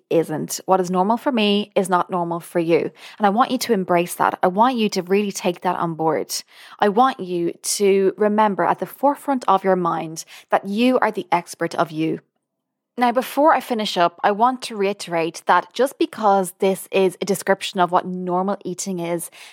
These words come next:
that doesn't mean that it's very common. And because you're struggling with either binge eating or disordered eating, that's where you're listening to my podcast, please know that I understand that even though I'm casually describing this as normal eating, that this is probably very far from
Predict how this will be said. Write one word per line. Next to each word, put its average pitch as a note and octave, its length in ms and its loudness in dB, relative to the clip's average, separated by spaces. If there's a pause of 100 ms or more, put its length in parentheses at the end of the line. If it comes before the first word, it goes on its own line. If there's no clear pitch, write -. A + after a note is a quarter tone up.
that C#4 220 2
doesn't C4+ 280 -2
mean G#3 200 0
that F#3 140 0
it's - 120 -18
very F3 240 2
common. E3 460 -6 (560)
And A3+ 400 0
because C4 360 0
you're B3+ 120 2
struggling G3+ 500 0
with F3 340 4
either F3+ 200 0
binge A3+ 260 0
eating G3 380 0
or F3 180 2
disordered A3+ 420 0
eating, F3+ 380 -4
that's F3 180 -8
where F#3 120 0
you're F3 60 0
listening E3+ 440 -8
to F3 260 -6
my D#3+ 140 -4
podcast, F#3 720 0 (260)
please B3 220 -2
know B3+ 200 2
that G#3+ 120 4
I G3+ 160 2
understand G#3+ 680 0
that F#3 320 2
even A3 260 -2
though G#3 260 6
I'm F3+ 180 4
casually G#3 480 -4
describing F#3+ 440 0
this E3+ 160 -4
as F3 120 -4
normal F3 360 -4
eating, F#3 500 -6 (220)
that G3+ 160 0
this A3+ 180 0
is - 100 -4
probably G3 480 -2
very G3 540 2
far F#3+ 460 4
from F3 500 0